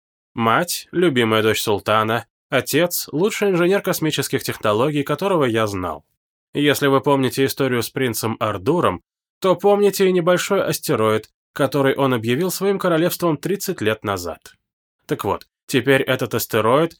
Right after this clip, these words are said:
самое технически оснащённое поселение людей вне космических станций. А задумал и воплотил всё отец Арама, и сын ему ни в чём не уступает. «А почему тогда этот Арам, а не его отец?» —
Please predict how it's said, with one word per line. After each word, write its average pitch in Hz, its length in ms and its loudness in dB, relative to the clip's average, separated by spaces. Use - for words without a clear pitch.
самое 180 420 0
технически 196 520 -2
оснащённое 185 640 0
поселение 156 560 2
людей 135 300 2
вне 170 200 0
космических 117 680 -4
станций. 87 600 -8
А 131 120 2
задумал 123 540 2
и 131 100 0
воплотил 120 560 -2
всё 117 400 -2
отец 190 500 -2
Арама, 82 540 -6
и 117 120 0
сын 156 340 0
ему 185 280 -2
ни 196 100 -2
в - 60 -6
чём 107 240 -2
не 110 80 0
уступает. 87 680 -6
«А 120 80 0
почему 131 380 0
тогда 123 280 2
этот 117 340 -2
Арам, 104 500 -2
а 120 120 -4
не 110 160 0
его 101 200 0
отец?» — - 520 -4